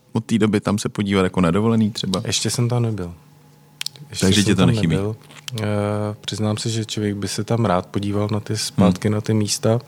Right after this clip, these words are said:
Speaker 2: ale tím, že člověk prošel jakoby ještě víc těch zemí, tak, eh,
Speaker 1: Hmm.
Speaker 2: je spoustu zemí, kam by se člověk rád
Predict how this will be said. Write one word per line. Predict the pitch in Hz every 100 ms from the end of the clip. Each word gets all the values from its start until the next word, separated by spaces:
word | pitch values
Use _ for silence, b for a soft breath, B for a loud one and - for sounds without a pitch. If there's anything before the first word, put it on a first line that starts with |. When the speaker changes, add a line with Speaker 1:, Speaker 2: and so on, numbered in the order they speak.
| B B B B B B B B -
Speaker 2:
ale | 104 98 98 98 98 101 101 101 98
tím, | - 95
že | 95 98
člověk | - 101 -
prošel | 98 - 101
jakoby | 98 98 104 101
ještě | 101 - 104
víc | 95 92
těch | - 101 98
zemí, | 98 98 98
tak, | 98 95 - 107
eh, |
Speaker 1:
Hmm. | 85 98
Speaker 2:
je | 101 98
spoustu | - 90 - 107 101 101 - -
zemí, | 101 98 92
kam | 98 92 92
by |
se | 90 98
člověk | - 101 101 -
rád | 101 101